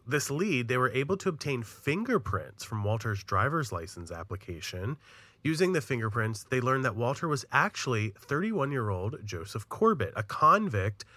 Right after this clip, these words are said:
who had escaped from prison in California five years earlier, which we had mentioned.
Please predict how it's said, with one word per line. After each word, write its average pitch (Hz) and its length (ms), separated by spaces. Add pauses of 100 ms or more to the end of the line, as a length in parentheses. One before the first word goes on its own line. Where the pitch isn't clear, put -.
(120)
who 220 100
had 247 80
escaped 135 400
from 135 200
prison 113 320
in 107 120
California 104 680
five 82 280
years 82 280
earlier, 110 420
which 98 160
we 90 80
had 90 160
mentioned. 131 460